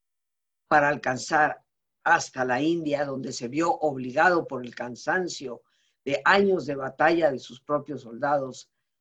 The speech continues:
a regresar, muriendo en el camino de vuelta. Ese gran conquistador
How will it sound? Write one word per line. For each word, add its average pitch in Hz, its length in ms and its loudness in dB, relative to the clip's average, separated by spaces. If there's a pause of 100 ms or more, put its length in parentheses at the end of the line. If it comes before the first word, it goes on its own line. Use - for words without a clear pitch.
(180)
a 143 80 2
regresar, 151 640 0 (140)
muriendo 170 880 0 (220)
en 147 120 -4
el 139 140 -4
camino 135 400 -2
de 147 80 0
vuelta. 156 580 0 (680)
Ese 277 380 4
gran 220 500 4
conquistador 160 1000 2